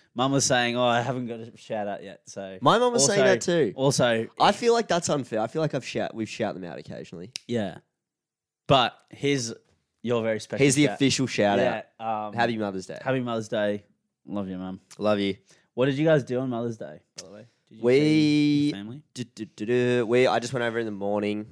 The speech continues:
Speaker 2: and
Speaker 1: Mm.
Speaker 2: we just had, had a coffee with my sister's mum and dad, um, which will bring me to my next point. I'll come back. And then just went over to the extended family, had a little. Did you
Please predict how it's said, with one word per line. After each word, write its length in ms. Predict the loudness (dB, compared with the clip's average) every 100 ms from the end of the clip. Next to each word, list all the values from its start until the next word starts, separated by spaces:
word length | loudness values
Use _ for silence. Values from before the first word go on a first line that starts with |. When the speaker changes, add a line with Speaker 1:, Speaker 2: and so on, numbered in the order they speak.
| -14
Speaker 2:
and 120 | -10
Speaker 1:
Mm. 60 |
Speaker 2:
we 60 | -8
just 140 | -6
had, 180 | -6 -8 -10 _ _ _ -16
had 140 | -10
a 40 | -10
coffee 640 | -6 -6 -4 -4 -6 -10 _ _ _ -10
with 220 | -10 -10 _ _ _ _
my 140 | -12 -10
sister's 400 | -8 -10 -12 -10
mum 160 | -10
and 60 | -8
dad, 280 | -6 -6 -8 _ _ _ _ _ _ _ _
um, 480 | -8 -6 -8 -10 -16 _ _ _
which 180 | -14 -14
will 80 | -12
bring 140 | -12
me 80 | -12
to 100 | -14
my 60 | -14
next 240 | -14 -18
point. 180 | -16 -16
I'll 60 |
come 180 | -16 -14
back. 260 | -12 -12 -14 _ -12
And 120 | -8
then 420 | -6 -6 -8 -14 -20 _ _ _ _ _ _ -20 -18
just 200 | -10 -6
went 140 | -4 -2
over 160 | -4
to 140 | -6 -6
the 80 | -6
extended 500 | -6 -8 -8 -10 -10
family, 520 | -8 -8 -8 -10 -12 _ _ _ _ _ _
had 120 | -10
a 40 | -6
little. 300 | -4 -6 -8 _ _ _ _ _ _ _ _ _ _ _ _ _ _ _ _ _
Did 140 | -14 -6
you 540 | -4 -2 -2 -4 -6